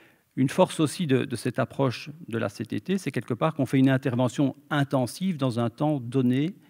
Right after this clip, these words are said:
qui est relativement court. On parle d'une intervention d'une, de dix mois, d'une année environ pour une intervention.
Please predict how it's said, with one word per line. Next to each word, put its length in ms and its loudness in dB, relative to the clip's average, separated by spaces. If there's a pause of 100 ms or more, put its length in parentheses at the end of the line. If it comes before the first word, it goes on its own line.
(180)
qui 120 -6
est 20 -2
relativement 560 0
court. 320 -6
On 80 -6
parle 180 2
d'une 140 0
intervention 560 -2
d'une, 220 -6 (340)
de 80 -4
dix 240 -4
mois, 240 0
d'une 240 -2
année 260 0
environ 400 -4
pour 180 -4
une 120 0
intervention. 680 -6